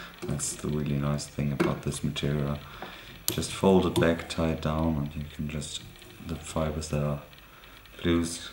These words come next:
you just tie in again. Like that, just fold it back. It really is simple as that. Take some more. If you don't want them so long, you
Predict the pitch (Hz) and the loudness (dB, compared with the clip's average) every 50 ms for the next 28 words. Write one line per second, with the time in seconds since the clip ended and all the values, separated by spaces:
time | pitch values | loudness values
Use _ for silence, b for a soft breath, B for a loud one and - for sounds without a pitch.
0 | - - 71 - - 76 71 - - - - - 76 73 73 73 73 73 71 - | -8 -8 -6 -4 -4 -4 -4 -2 -2 -4 -2 0 0 2 2 2 2 0 0 2
1 | 78 78 78 78 76 - - - - - - - - - - B B B B B | 2 2 2 2 0 -2 -6 -12 -18 -20 -20 -20 -20 -20 -20 B B B B B
2 | B B B B B B - - - - - - 62 67 71 76 80 80 80 80 | B B B B B B -20 -20 -20 -12 -6 -4 -2 -2 0 0 0 0 0 -2
3 | - - - - - - - - - 78 73 - - - - - 87 78 78 69 | -2 -4 -6 -6 -10 -12 -10 -6 -4 -4 -4 -4 -6 -6 -4 -2 -2 -2 -2 -4
4 | 71 69 - 78 76 73 71 - - - - 82 90 92 90 85 80 71 71 - | -4 -4 0 2 2 2 2 0 -4 -4 2 4 6 6 6 6 4 2 0 -4
5 | - - - - - - - - - - - - - - - - - - 82 76 | -6 -10 -10 -12 -16 -18 -18 -18 -18 -16 -16 -16 -16 -12 -8 -2 2 4 4 4
6 | 71 - 71 73 71 71 - - - 80 - - - - B B B B B B | 2 0 0 0 0 0 0 -2 -2 0 0 -2 -2 -6 B B B B B B
7 | B B B B B - - - - 73 - - - - 69 73 80 82 87 85 | B B B B B -10 -8 -6 -6 -6 -6 -4 -4 -2 0 2 2 2 2 2
8 | 85 85 85 - - - - - - - - - - - - - - - - - | 2 0 -2 -6 -10 -14 -16 -18 -18 -18 -18 -18 -18 -16 -10 -6 -4 0 2 2
9 | - - - - - - - - - - - 73 76 78 76 - 76 78 80 80 | 2 2 0 -14 -16 -16 -16 -14 -8 -4 -2 0 0 0 0 2 2 2 2 4
10 | 73 76 80 78 - - - 78 76 78 80 82 82 80 | 4 4 4 2 2 2 2 4 4 6 6 6 6 4